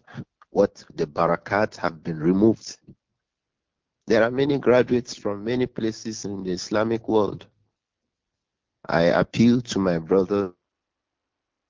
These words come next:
who are in these places who have told lies. I'm not here to attack you because many times when things like these are said, brothers think somebody, one person is attacking. No. But ad-dinu nasiha.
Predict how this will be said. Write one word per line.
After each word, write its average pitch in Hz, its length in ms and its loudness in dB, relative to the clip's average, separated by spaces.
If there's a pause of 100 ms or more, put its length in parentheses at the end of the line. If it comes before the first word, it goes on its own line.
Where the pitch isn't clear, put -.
(500)
who 92 140 -2
are 87 100 -2
in 82 140 -8
these 87 220 -8
places 90 440 -12
who 95 140 0
have 85 220 -2
told 90 180 -2
lies. 85 460 -8 (420)
I'm 85 100 -2
not 110 200 4
here 101 360 4 (440)
to 85 100 0
attack 98 460 -2
you 85 240 0
because - 340 -2
many 123 160 0
times 113 320 -4
when 110 140 -2
things 101 280 -6
like 82 200 -4
these 95 200 -4
are 82 100 -4
said, - 340 -6 (600)
brothers 98 440 0
think 95 240 -6
somebody, 92 480 -4
one 101 280 -4
person 95 440 -6
is - 180 -12
attacking. - 480 -4
No. 135 180 4 (1400)
But - 300 2
ad-dinu 104 840 6
nasiha. 87 640 -4